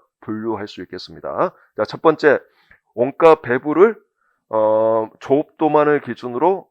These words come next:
할 거냐, 아니면 조업도뿐만 아니라 조업도 위에의 다양한 원가 동인을 사용해서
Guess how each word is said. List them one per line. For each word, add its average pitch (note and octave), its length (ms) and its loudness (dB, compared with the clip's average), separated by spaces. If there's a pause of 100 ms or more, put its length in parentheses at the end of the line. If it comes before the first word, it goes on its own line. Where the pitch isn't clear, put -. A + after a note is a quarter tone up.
할 A2+ 220 -10
거냐, A#2 560 -2
아니면 A2 360 -4
조업도뿐만 C3 880 -2
아니라 A#2 380 -2 (360)
조업도 B2 520 0
위에의 G#2 560 -4
다양한 C#3+ 500 -2
원가 C3+ 400 -2
동인을 A2+ 440 -8
사용해서 G#2 640 -6